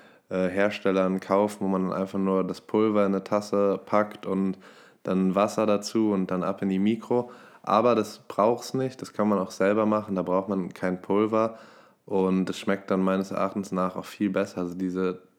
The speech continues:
Tassenkuchen aus der Tüte mag ich gar nicht.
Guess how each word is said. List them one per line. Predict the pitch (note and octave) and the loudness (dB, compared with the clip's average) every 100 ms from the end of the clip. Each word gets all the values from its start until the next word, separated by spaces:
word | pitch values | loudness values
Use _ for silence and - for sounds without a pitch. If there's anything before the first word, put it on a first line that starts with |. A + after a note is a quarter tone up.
| - | -6
Tassenkuchen | G#2+ G2+ - - G#2 G#2 F2+ | -4 -4 -6 -2 0 0 -4
aus | F#2 | -6
der | - | -6
Tüte | F2 A2+ G#2 F#2+ | -6 -4 -4 -2
mag | F#2 | -2
ich | F#2 - | -2 -4
gar | F#2+ F#2 | 0 2
nicht. | G#2+ A#2+ - | 2 -2 -8